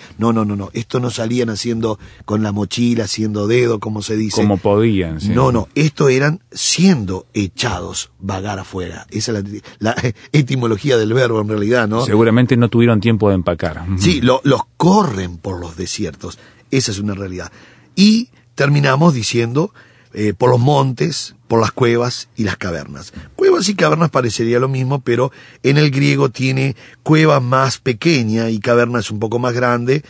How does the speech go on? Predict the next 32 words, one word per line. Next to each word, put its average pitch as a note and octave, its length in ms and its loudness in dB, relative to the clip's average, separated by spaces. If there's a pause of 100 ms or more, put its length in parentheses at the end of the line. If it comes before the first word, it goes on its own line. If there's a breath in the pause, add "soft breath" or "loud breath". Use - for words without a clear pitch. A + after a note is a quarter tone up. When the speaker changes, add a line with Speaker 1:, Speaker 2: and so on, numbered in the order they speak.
(140 loud breath)
Speaker 1:
y A2+ 120 -4
es G2 80 -4
más A#2 160 -4
natural, F#2+ 600 -6
¿verdad? F#2+ 360 -4
Speaker 2:
Ajá. E2+ 80 -10 (160 loud breath)
Speaker 1:
Cuevas, C3+ 340 2
por A#2+ 140 0
lo G#2 80 0
general, A#2 240 -2
el A#2 120 0
hombre A2+ 280 -2
podía A2 240 -2
intervenir, A2+ 760 -4 (400 loud breath)
aprovechando A2+ 600 0
el A2 100 -2
hueco A#2+ 640 0
y G#2+ 240 -4
trabajaba G#2+ 380 -4
Speaker 2:
Claro, A2+ 100 2
Speaker 1:
un A2 80 -4
poquito, A2+ 480 -2
Speaker 2:
claro. - 20 -20 (320 loud breath)
Speaker 1:
pero F#3+ 160 4
las G3+ 120 2
cavernas C#3+ 500 2
ya C3 100 -2
son A#2+ 260 -4
grutas B2+ 420 0
que A2+ 260 -2 (180 loud breath)
son A2 300 -6
naturales. A2 640 -4